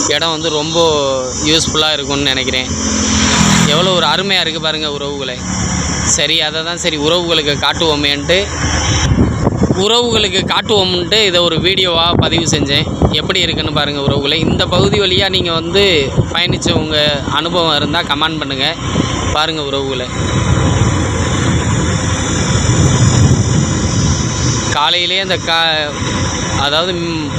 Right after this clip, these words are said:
வானமும் மேகமூட்டத்தோட இருக்கு. அதே போல வந்து என்னன்னு கேட்டிங்கன்னா, இந்த காட்டோட அந்த, அந்த மரத்தோட இலையெல்லாம் பாருங்க, எவ்வளோ ஒரு பச்சை பசேன்று இருக்கு பாருங்க உறவுகளே.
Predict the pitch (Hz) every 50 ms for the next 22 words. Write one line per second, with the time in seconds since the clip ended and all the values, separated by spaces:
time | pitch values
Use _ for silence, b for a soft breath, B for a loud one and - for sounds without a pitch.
0 | - - - - - - 147 151 156 180 196 190 190 196 196 180 170 180 185 185
1 | 185 180 170 - 170 156 131 156 160 170 180 165 156 160 147 139 139 147 170 202
2 | - - - 151 151 143 - 139 139 143 156 160 175 185 190 202 196 196 190 185
3 | 190 180 175 180 185 180 180 185 185 185 180 165 175 165 170 175 190 196 190 170
4 | 156 143 143 156 160 180 - - 190 180 170 160 160 156 151 147 147 143 139 143
5 | 139 139 - 143 139 - - - 160 151 147 147 147 156 180 - 185 180 165 156
6 | 147 156 170 180 180 - 175 165 160 151 151 147 143 135 135 - - - - -
7 | - - - - - - - - - - 151 151 160 170 170 156 151 156 151 147
8 | - 170 - 151 151 - 165 160 165 170 165 - 160 151 151 147 139 143 135 139
9 | 135 135 135 127 127 127 127 127 127 123 120 117